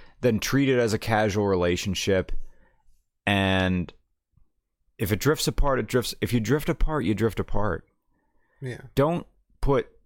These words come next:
Speaker 1: your, don't value, uh, this is probably one of your lines. It's like, "Don't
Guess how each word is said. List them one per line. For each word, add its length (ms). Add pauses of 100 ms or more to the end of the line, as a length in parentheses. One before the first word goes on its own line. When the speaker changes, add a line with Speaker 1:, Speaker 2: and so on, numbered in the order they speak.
Speaker 1:
your, 400 (280)
don't 320
value, 640 (480)
uh, 300
this 180
is 140
probably 360
one 140
of 60
your 200
lines. 360
It's 160
like, 120 (2250)
"Don't 360